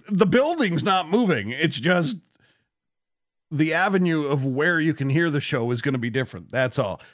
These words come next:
And Jim Riley says, "Quietly enjoying the show,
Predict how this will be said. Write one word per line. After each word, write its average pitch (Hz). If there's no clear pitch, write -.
And 143
Jim 208
Riley 170
says, 135
"Quietly 127
enjoying 120
the 98
show, 95